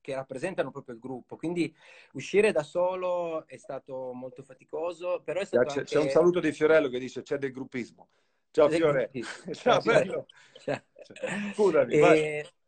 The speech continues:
Speaker 1: e, mm, e quindi, eh, è stato difficile, ma che è stato molto formante, perché poi tu, tu ritorni nel gruppo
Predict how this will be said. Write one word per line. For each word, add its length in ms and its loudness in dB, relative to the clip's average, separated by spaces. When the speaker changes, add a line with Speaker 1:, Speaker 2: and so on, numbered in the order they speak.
Speaker 1:
e, 800 -6
mm, 800 -10
e 100 -10
quindi, 480 0
eh, 600 -6
è 100 -12
stato 280 -4
difficile, 460 -4
ma 160 -4
che 180 -6
è 40 -10
stato 240 -14
molto 240 -12
formante, 680 -10
perché 200 -20
poi 160 -8
tu, 260 -6
tu 140 -10
ritorni 440 -8
nel 140 -14
gruppo 500 -6